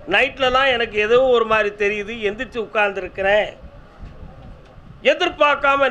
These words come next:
நெஞ்செல்லாம் படபடப்பாகி ஹார்ட் பீட் கூடுது, நான் சொல்ல, சொல்ல, சொல்லுது, நீங்க உங்க அறிவிலேயே பதில் சொல்லிக்கிட்டு இருக்கீங்க,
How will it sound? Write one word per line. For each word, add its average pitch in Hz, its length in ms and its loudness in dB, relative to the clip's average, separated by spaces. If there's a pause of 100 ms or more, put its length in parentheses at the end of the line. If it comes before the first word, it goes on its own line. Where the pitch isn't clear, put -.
நெஞ்செல்லாம் 247 520 2
படபடப்பாகி 226 760 2 (100)
ஹார்ட் 262 240 2
பீட் - 320 -12
கூடுது, 226 380 0 (1500)
நான் 233 240 2
சொல்ல, 262 200 4 (120)
சொல்ல, 285 160 4 (140)
சொல்லுது, 247 260 6
நீங்க 247 180 0 (140)
உங்க 269 180 -2 (140)
அறிவிலேயே 277 420 2 (120)
பதில் 240 260 2
சொல்லிக்கிட்டு 220 320 -2
இருக்கீங்க, 208 320 0